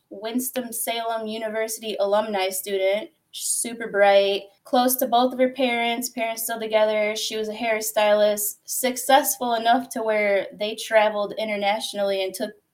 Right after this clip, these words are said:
friends, you know what I mean? They were, like, a good, solid little family.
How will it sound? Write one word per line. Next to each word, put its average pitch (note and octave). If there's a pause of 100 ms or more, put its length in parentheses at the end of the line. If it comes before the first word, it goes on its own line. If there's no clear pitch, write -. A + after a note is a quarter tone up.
friends, G3+
you A3+
know A#3
what A3
I G3+
mean? G#3
They G#3
were, G#3
like, G3
a G3
good, G3+ (360)
solid A3
little G#3+
family. G#3